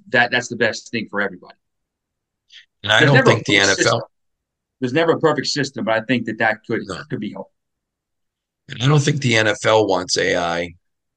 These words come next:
Speaker 2: um, 'cause I think they want a proportion of the human element for whatever reason. All right, I wanna turn attention.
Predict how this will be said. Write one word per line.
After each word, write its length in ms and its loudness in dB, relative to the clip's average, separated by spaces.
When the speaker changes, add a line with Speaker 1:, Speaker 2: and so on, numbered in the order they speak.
Speaker 2:
um, 420 -4
'cause 180 0
I 120 6
think 260 -2
they 160 4
want 300 0
a 80 -6
proportion 640 2
of 80 -2
the 100 0
human 320 -2
element 400 -4
for 200 -2
whatever 300 2
reason. 380 0
All 60 2
right, 80 2
I 40 2
wanna 220 2
turn 280 -2
attention. 480 -6